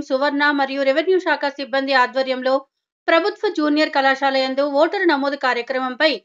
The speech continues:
అవగాహన కల్పించడం జరిగింది. ఈ కార్యక్రమంలో పద్దెనిమిది సంవత్సరాలు నిండిన ప్రతి ఒక్కరూ ఓటు హక్కుకు అర్హులంటూ, దానికి సంబంధించిన ఫారంలను పూర్తి చేయవలసిన విధానాలను, కావలసిన ఆధారాలు ఈ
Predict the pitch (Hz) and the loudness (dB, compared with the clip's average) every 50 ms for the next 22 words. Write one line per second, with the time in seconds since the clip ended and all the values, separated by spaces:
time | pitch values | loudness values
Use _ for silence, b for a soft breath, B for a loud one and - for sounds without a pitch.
0 | _ _ _ _ _ - 262 277 330 349 339 392 381 339 370 381 370 359 359 277 | _ _ _ _ _ -4 0 2 2 2 2 2 0 2 2 2 2 2 2 0
1 | 240 233 - 269 247 - 269 262 262 254 240 233 226 220 247 247 240 240 214 - | -2 -2 -4 -6 -4 -2 -2 -2 -2 -2 -2 -2 -2 -4 -4 -2 -2 -2 -2 -4
2 | - _ _ _ _ _ _ _ - 240 277 339 320 330 311 285 269 285 277 302 | -10 _ _ _ _ _ _ _ -6 -2 0 0 2 2 2 2 2 2 0 0
3 | 285 285 277 277 277 294 320 349 349 - 269 233 202 277 302 320 330 - 302 277 | 0 -2 0 0 0 2 0 0 2 0 -2 0 0 0 0 0 0 0 -2 -2
4 | 311 320 - 349 359 370 359 349 320 311 294 285 277 285 269 - 262 240 220 - | -2 -2 -2 -2 -2 0 2 2 2 0 0 -2 -4 -4 -4 -2 -2 -4 -4 -2
5 | - 320 320 285 269 - 262 262 269 277 269 254 269 269 302 320 311 311 302 - | -2 0 0 0 0 -2 -2 -2 0 2 2 2 2 2 0 0 -2 -2 -2 -4
6 | 339 320 - 330 320 285 - 214 220 226 226 220 254 262 247 240 233 - 254 247 | -8 -6 -2 -2 -2 -2 -2 -2 -2 -2 -2 -2 -2 0 -2 -2 -2 -2 -2 -2
7 | 247 262 - b b b b b b - 247 320 339 349 349 359 349 359 330 - | -2 -4 -8 b b b b b b -2 2 4 4 4 4 2 0 -2 -4 -2
8 | 254 240 262 302 330 330 370 349 339 - 359 330 330 - - _ _ _ _ _ | -2 0 0 0 0 2 2 0 0 0 0 0 0 0 -2 _ _ _ _ _
9 | - 285 262 254 277 311 311 302 302 285 285 302 294 294 - 277 269 269 339 302 | 0 4 4 4 4 4 4 2 2 2 0 -2 -2 -2 -2 -2 -2 -2 -2 -4
10 | - 320 311 302 294 302 294 285 - 302 302 269 226 233 208 233 262 269 277 277 | -2 0 0 2 0 0 -2 -4 -2 -2 -2 0 0 -2 0 0 0 2 2 2
11 | 269 269 269 269 277 269 - 269 254 254 262 269 262 262 285 277 262 240 220 214 | 0 0 -2 -2 -4 -2 0 2 2 2 2 0 -2 -2 -4 0 0 2 2 2
12 | 220 214 254 254 254 254 247 240 247 247 262 262 _ _ _ _ _ _ - 277 | 0 2 2 2 2 2 2 2 2 0 -2 -2 _ _ _ _ _ _ -2 0
13 | 330 | 0